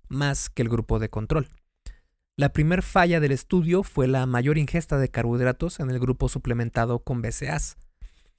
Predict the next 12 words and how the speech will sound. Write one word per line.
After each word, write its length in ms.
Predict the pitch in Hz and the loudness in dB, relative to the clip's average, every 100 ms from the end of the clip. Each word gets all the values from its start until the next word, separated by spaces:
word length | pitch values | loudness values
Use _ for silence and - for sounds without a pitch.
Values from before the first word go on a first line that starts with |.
| - _ | -20 _
Ingerir 460 | 139 147 151 214 - | -2 2 4 2 2
proteína 560 | 151 - 135 143 123 | 2 4 2 2 0
con 160 | 120 117 | -2 -4
carbohidratos 720 | 123 123 127 165 156 208 - - | -4 -2 0 0 -2 -6 -8 -8
parece 320 | 143 156 196 | -4 -2 -2
provocar 560 | 165 151 147 160 165 - | 0 0 2 0 -2 -4
una 180 | 160 170 | -2 0
mejor 360 | 156 147 165 160 | 0 -2 -2 -2
síntesis 600 | - 165 151 147 170 156 | -2 -2 0 0 0 -2
de 120 | 131 | -2
proteína 460 | - 117 117 113 110 | 0 0 0 0 -4
muscular. 500 | 110 - 165 180 | -8 -6 -4 -2